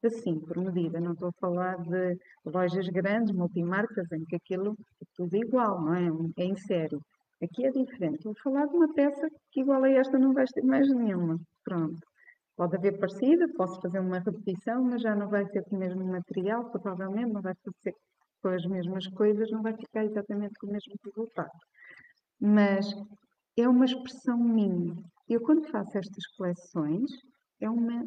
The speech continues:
expressão minha. É do autor também. É do autor também. E é maravilhoso quando nós, eu como autora, ou as pessoas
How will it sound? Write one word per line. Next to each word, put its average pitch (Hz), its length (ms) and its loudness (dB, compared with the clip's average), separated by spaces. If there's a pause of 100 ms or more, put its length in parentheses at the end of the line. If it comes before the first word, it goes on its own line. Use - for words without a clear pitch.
expressão - 580 -10 (360)
minha. 214 500 2 (560)
É 220 120 4
do 214 200 -2
autor 226 420 -4 (140)
também. 160 380 -4 (1040)
É 208 100 -6
do 214 100 -4
autor 202 320 -2
também. 185 300 -6 (420)
E 202 60 0
é 208 60 4
maravilhoso 214 760 4
quando 196 340 0
nós, 196 400 0 (280)
eu 185 240 -2
como 170 240 -2
autora, 170 640 -2
ou 156 260 -10 (160)
as 180 220 -6
pessoas 165 380 -2